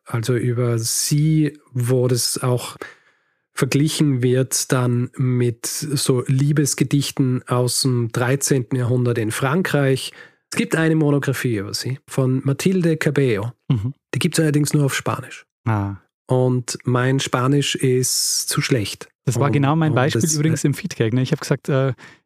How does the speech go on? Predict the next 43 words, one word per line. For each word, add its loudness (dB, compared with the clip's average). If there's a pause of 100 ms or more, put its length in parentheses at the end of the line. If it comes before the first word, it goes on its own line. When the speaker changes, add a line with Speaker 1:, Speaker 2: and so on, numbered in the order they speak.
(140)
Speaker 2:
wenn's 0
irgendwo 2
in 2
Spanien 2
<laughs> -2
spielt -2
und 2
es -4
gibt 0
keine 2
englische 2
Monografie 2
dazu. 0 (360)
<laughs> -4
Speaker 1:
Ja. 0 (840)
Also 2
es 0
gibt 2
auch 2
einen, 2
äh, -2
recht 2
guten 2
Artikel 0 (140)
auf 0
History 2
Today 0 (220)
von 0
Lee 2
Keown. 2 (520)
Eine 2
Arbeit, 0
die 2
ich -4
viel 0
verwendet 2
hab, -2
war 2
Courtly 0
Culture 0
and -4
Gender 0
Poetics. -2